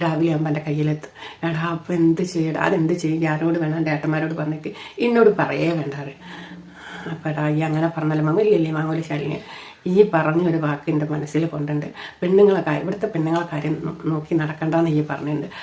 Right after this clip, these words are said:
അതുകൊണ്ട് അവിടുത്തെ പെണ്ണുങ്ങളെ കാര്യം നോക്കി നടക്കില്ല, എൻ്റെ പെണ്ണിൻ്റെ കാര്യം ഞാൻ ഏറ്റു." അപ്പൊ "എടാ, അത്ര വാശി പറ്റൂലടാ" എന്ന് പറഞ്ഞാണ്ട് ഒരിടത്തേക്ക് പറയും, "ഇത് അവിടെ വെപ്പാരൊക്കെ ഉണ്ട്, എൻ്റെ പേരിൽ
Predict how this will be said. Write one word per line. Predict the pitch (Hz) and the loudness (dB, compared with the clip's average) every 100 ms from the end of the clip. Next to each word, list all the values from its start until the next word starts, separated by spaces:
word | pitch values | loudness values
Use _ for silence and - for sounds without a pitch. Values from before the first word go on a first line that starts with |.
| - | -10
അതുകൊണ്ട് | 175 175 156 | -2 2 2
അവിടുത്തെ | 185 415 349 | 2 0 -2
പെണ്ണുങ്ങളെ | - 139 143 | -2 -2 0
കാര്യം | 151 147 156 | -2 -2 -2
നോക്കി | 151 151 | -2 0
നടക്കില്ല, | 151 143 156 - - 175 | -4 -4 -8 -10 -12 -10
എൻ്റെ | 185 180 | -8 -4
പെണ്ണിൻ്റെ | 214 247 311 302 | 0 4 6 4
കാര്യം | 170 160 | 2 -2
ഞാൻ | 160 - | -2 -4
ഏറ്റു." | - - - - - - - - - - - | -10 -16 -20 -20 -20 -20 -20 -20 -20 -20 -16
അപ്പൊ | - 190 | -10 -8
"എടാ, | 170 - 165 | -8 -8 -8
അത്ര | 185 - _ 240 240 190 | -10 -14 _ -8 -8 -8
വാശി | - - 208 - | -10 -8 -10 -8
പറ്റൂലടാ" | 190 - - _ - 254 247 202 185 | -12 -14 -20 _ -6 -2 0 0 -2
എന്ന് | 180 | -6
പറഞ്ഞാണ്ട് | 180 180 180 190 | -6 -2 0 0
ഒരിടത്തേക്ക് | 190 196 190 185 165 151 156 | -2 -2 -2 -2 -4 -4 -8
പറയും, | 151 - - - | -8 -12 -20 -20
"ഇത് | - 160 | -12 -10
അവിടെ | 160 156 | -8 -8
വെപ്പാരൊക്കെ | - - - 165 160 - | -10 -10 -4 -4 -4 -4
ഉണ്ട്, | 151 - - - - - _ - | -6 -6 -14 -20 -20 -20 _ -4
എൻ്റെ | 165 165 | -2 -2
പേരിൽ | 180 160 156 | -2 -2 -2